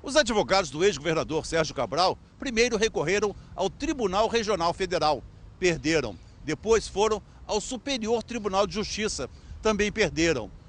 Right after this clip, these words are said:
O Supremo Tribunal Federal é a última instância. A decisão ficou com o ministro Gilmar Mendes, por ser o relator dos habeas corpus da Lava Jato do Rio. Para a defesa de Cabral, o comentário do ex-governador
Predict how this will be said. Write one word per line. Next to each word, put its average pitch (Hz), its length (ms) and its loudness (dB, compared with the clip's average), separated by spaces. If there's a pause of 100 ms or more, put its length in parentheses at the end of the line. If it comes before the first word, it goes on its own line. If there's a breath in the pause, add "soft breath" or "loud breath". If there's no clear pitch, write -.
(240 loud breath)
O 339 80 -6
Supremo 196 420 -2
Tribunal 170 400 -2
Federal 165 480 0 (280 loud breath)
é 202 140 2
a 220 40 4
última 220 320 0
instância. 190 560 -2 (340 loud breath)
A 220 120 -2
decisão 220 500 0 (300 loud breath)
ficou 240 260 -2
com 254 80 0
o 247 60 0
ministro 214 480 -4
Gilmar 196 340 2
Mendes, 185 500 -2 (220 loud breath)
por 220 140 -6
ser 175 160 0
o 160 40 -4
relator 220 520 4 (240 loud breath)
dos 160 200 -6
habeas 247 320 2
corpus 196 320 0
da 202 120 2
Lava 233 280 2
Jato 175 300 2
do 175 120 -8
Rio. 123 360 -6 (600)
Para 151 140 4
a - 20 4
defesa 214 420 0
de 175 100 -2
Cabral, 147 440 2
o 131 60 -2
comentário 190 600 4
do 120 140 -2
ex-governador 131 760 -2